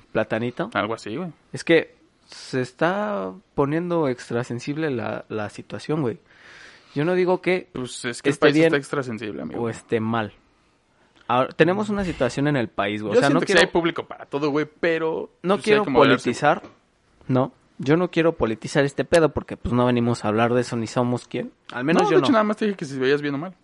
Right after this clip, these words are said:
Speaker 1: Pero yo, yo, yo digo que está bien, güey, pero a lo que dices es que hay, hay, ahí dijiste dos cosas que se contraponen muy cabrón, güey. Dices, hay público para todo y también tienes que estar consciente de que tu, tu voz le pesa a muchas personas.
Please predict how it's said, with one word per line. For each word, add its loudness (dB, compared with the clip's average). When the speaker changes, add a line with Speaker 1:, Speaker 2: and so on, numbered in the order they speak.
Speaker 1:
Pero 2
yo, 0
yo, -4
yo -2
digo -2
que -2
está 2
bien, 4
güey, -2
pero 0
a 2
lo 2
que -2
dices -6
es -8
que -4
hay, 2
hay, 0
ahí 2
dijiste -6
dos -2
cosas -8
que -12
se -8
contraponen -4
muy -4
cabrón, -2
güey. -10
Dices, -10
hay -2
público -2
para 0
todo -2
y -6
también 0
tienes 2
que -2
estar 0
consciente 0
de 0
que -8
tu, -4
tu -6
voz 0
le 2
pesa -6
a -2
muchas -4
personas. -6